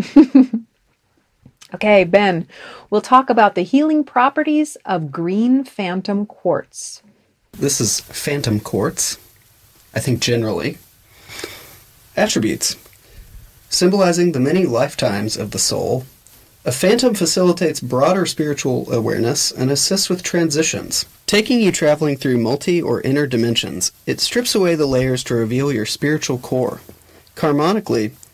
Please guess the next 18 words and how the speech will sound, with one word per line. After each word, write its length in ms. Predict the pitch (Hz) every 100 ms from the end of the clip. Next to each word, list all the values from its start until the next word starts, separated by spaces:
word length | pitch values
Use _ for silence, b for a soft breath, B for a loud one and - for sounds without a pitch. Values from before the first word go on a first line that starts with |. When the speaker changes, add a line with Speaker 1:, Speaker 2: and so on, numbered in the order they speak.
| _
Speaker 2:
phantom 360 | - 175 208 202
quartz 300 | 160 160 -
assists 400 | 135 - 151 -
in 180 | 123 123
accessing 680 | 135 - 151 131 131 123
the 160 | 113 113
Akashic 560 | 95 - 143 - - 117
record, 400 | 127 - 95 - - b _
recovering 540 | 139 139 170 190 175 117
the 80 | 104
repressed 440 | 107 151 160 -
memories 440 | 120 135 147 151
and 140 | - 127
reframing 760 | 131 139 - 139 160 156 110
or 140 | - 117 113 -
renegotiating 920 | 127 143 123 120 170 - 104 95 101
past 380 | - 117 117 -
contracts. 800 | 123 123 - - - - -